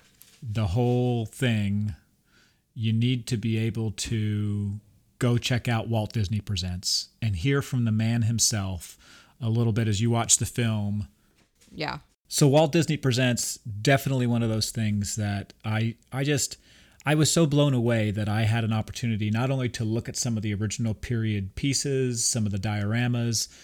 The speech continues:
Speaker 1: while you're waiting for the show to start, but then to hear this film narrated by Walt himself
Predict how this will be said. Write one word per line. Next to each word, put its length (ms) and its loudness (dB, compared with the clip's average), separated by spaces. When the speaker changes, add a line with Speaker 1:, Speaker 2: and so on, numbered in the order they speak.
Speaker 1:
while 220 2
you're 120 0
waiting 260 2
for 160 -2
the 60 0
show 200 -2
to 80 0
start, 380 -6
but 180 -10
then 380 0
to 160 0
hear 280 0
this 240 -4
film 440 0
narrated 580 0
by 160 -2
Walt 440 -4
himself 840 -2